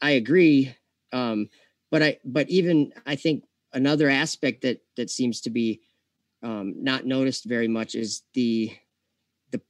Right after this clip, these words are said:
uh, prophecy, I guess it would be, like, the, the prophets that wrote these old books, they wrote of a time when the stars were gonna fall and this, you know, that, that whole thing, uh, this,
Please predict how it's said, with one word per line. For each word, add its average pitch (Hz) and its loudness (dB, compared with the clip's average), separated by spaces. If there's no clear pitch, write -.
uh, 107 -16
prophecy, 127 -4
I 107 -6
guess 123 -6
it 113 -6
would 107 -10
be, 113 -2
like, 120 -6
the, 120 -6
the 127 -4
prophets 160 -4
that 120 -2
wrote 147 0
these 127 0
old 117 0
books, 156 -2
they 131 2
wrote 139 4
of 120 -2
a 123 -4
time 127 0
when 120 0
the 110 0
stars 131 -2
were 113 -6
gonna 110 -4
fall 101 -8
and 101 -6
this, - -12
you 123 -4
know, 110 -4
that, 120 -4
that 127 -4
whole 123 -6
thing, 107 -12
uh, 104 -8
this, - -10